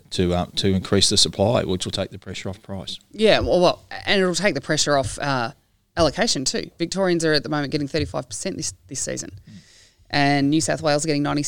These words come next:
Speaker 2: ninety-seven percent.
Speaker 1: Well, that's on that high security.
Speaker 2: Yeah.
Speaker 1: The, the big issue for New, is New South Wales general security is zero again.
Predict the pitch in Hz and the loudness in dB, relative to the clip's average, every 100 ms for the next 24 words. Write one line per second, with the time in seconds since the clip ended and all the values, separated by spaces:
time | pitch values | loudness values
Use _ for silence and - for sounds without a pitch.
0 | - - 170 156 160 156 156 - 170 196 | -4 -4 -2 0 0 0 -2 -4 -4 -4
1 | 170 - 117 110 107 107 - 95 80 90 | -6 -8 -8 -6 -4 -2 -2 -4 -4 -4
2 | - - - 101 101 156 95 101 98 113 | -4 -6 -2 2 4 4 2 -2 -2 0
3 | 98 90 - 90 85 90 87 95 92 - | 0 -2 -2 -4 -6 -6 -6 -6 -8 -8
4 | 104 98 - 78 80 82 - 180 82 95 | -8 -4 -4 -4 -6 -6 -8 -8 -8 -8
5 | - - 85 82 87 95 92 87 80 78 | -8 -8 -8 -8 -8 -6 -4 -6 -8 -14